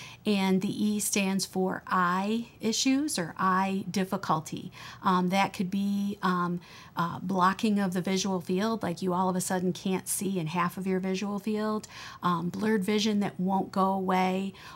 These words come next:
or the person suddenly starts to look in only one direction. Um, those are things that where you, if you see any of those things, you definitely wanna call nine one one and get the person to the hospital, because those can all be signs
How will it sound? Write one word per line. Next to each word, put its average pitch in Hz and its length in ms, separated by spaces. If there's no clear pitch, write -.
or 208 480
the 190 80
person 196 500
suddenly 190 400
starts 185 360
to 180 120
look 196 340
in 175 120
only 185 300
one 175 280
direction. - 800
Um, 180 220
those 220 320
are 226 180
things 208 460
that 190 340
where 190 460
you, 185 220
if - 180
you 196 120
see 190 260
any 202 240
of 175 100
those 180 220
things, 160 180
you 165 80
definitely 180 340
wanna 175 180
call 165 200
nine 175 240
one 175 160
one 190 300
and 190 100
get 175 160
the 165 60
person 175 380
to 180 100
the 170 80
hospital, 160 400
because 185 320
those 175 240
can - 160
all 185 220
be 175 160
signs - 560